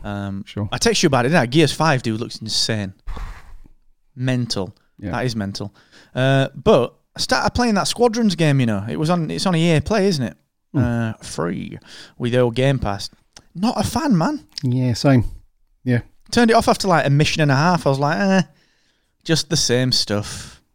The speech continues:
Speaker 2: Mm-hmm.
Speaker 1: Shame.
Speaker 2: I read you. Yeah, I did the same. I played, I played it a little bit longer than that, but I think I sunk about two hours into it, and yeah. We got some, uh,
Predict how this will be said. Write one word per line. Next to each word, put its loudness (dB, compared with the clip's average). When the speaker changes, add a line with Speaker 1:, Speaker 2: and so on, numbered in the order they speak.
Speaker 2:
Mm-hmm. -14
Speaker 1:
Shame. 2
Speaker 2:
I 2
read 4
you. 2
Yeah, 4
I 0
did -8
the -4
same. 2
I -2
played, 0
I -2
played 2
it 2
a 0
little 0
bit -2
longer 2
than 0
that, -8
but -8
I -18
think -2
I -4
sunk 2
about -4
two -2
hours 2
into -4
it, -6
and -6
yeah. -2
We 4
got 2
some, 6
uh, 8